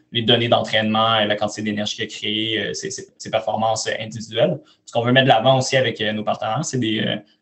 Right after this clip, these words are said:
des, un concept de, de gamification, de ludification en, en français. Donc, on veut vraiment pousser, là, des, euh, des défis, des récompenses. Par exemple,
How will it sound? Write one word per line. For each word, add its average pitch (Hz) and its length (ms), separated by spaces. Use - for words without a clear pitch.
des, 113 360
un 123 40
concept 135 300
de, 120 140
de 110 80
gamification, 117 500
de 107 80
ludification 120 800
en, 110 240
en 113 40
français. 135 320
Donc, 117 160
on - 80
veut 117 60
vraiment 127 180
pousser, - 240
là, 127 120
des, 113 240
euh, 101 140
des 117 120
défis, 113 300
des 117 140
récompenses. 110 560
Par 110 60
exemple, 117 360